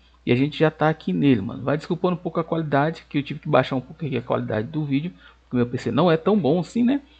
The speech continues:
Mas vou tá trazendo aqui pra vocês, galera, o básico pra você que tá começando a jogar esse jogo, até por conta que ele é um pouco difícil e eu sofri um bocado aqui, mano. Esse jogo ainda não está totalmente finalizado, vale ressaltar isso, tá?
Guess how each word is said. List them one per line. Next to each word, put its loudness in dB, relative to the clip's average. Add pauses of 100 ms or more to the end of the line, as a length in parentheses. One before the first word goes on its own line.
Mas 6
vou 6
tá 2
trazendo 2
aqui -8
pra 0
vocês, -2
galera, 2
o 4
básico 6
pra 0
você 0
que -8
tá -2
começando 2
a 8
jogar 2
esse -4
jogo, -2 (380)
até 6
por 2
conta -2
que -2
ele 2
é 0
um -2
pouco -2
difícil -2 (320)
e 6
eu 8
sofri 4
um 2
bocado 4
aqui, 2
mano. 2 (240)
Esse 6
jogo 4
ainda 4
não 4
está 4
totalmente 0
finalizado, 6
vale 4
ressaltar 2
isso, -2
tá? 0